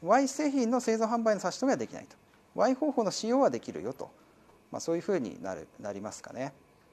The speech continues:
はい。設問一は、まあ、適度に差がつく、まあ、いい問題かなとは思います。はい。で、えー、設問二が、えー、まあ、保証金請求権の話ですね。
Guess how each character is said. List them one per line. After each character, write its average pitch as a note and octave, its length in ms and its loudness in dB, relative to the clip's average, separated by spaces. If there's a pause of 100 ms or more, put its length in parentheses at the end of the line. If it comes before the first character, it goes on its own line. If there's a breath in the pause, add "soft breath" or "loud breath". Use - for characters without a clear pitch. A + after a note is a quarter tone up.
(720 soft breath)
は - 140 -10
い。 - 80 -16
設 F3+ 240 -6
問 G#3 100 2
一 G#3 160 0
は、 F#3+ 60 8
ま C#3 140 6
あ、 G2+ 40 2
適 G#3 220 -2
度 D#3 80 2
に A2+ 80 -2
差 B2 120 -6
が C#3 120 2
つ - 120 -10
く、 G2+ 160 -6
ま G#2 320 -2
あ、 - 80 -20
い D#3 120 -2
い B2+ 40 0
問 A2+ 180 -4
題 G#2+ 140 -6
か - 80 -8
な C3 120 -4
と G2 80 -6
は B1+ 100 -6
思 - 120 -14
い - 60 -18
ま - 120 -20
す。 - 200 -20 (1200 loud breath)
は - 100 -8
い。 - 60 -10 (180)
で、 F#3+ 200 0
え - 20 2
ー、 F#3 40 0
設 G#3 280 0
問 B3+ 260 6
二 B3+ 180 4
が、 E3+ 300 6 (460 loud breath)
え C3+ 260 0
ー、 - 20 -2
ま D3+ 60 4
あ、 C#3+ 40 0
保 F3+ 120 -2
証 A3+ 160 2
金 A3+ 160 -2
請 A3 180 0
求 A3+ 140 -4
権 C#3 160 0
の G2+ 60 -6
話 G2+ 200 -8
で D#2+ 100 -10
す - 100 -14
ね。 E3 180 -6